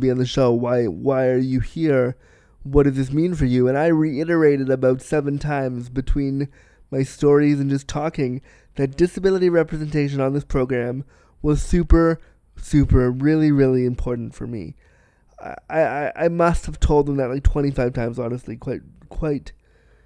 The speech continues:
realistically. I reiterated it so much. I wanted them to know that I was coming in there with a mission,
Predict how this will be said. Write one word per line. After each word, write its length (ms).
realistically. 680
I 60
reiterated 600
it 160
so 260
much. 360
I 120
wanted 280
them 100
to 100
know 180
that 120
I 100
was 160
coming 360
in 120
there 160
with 160
a 40
mission, 500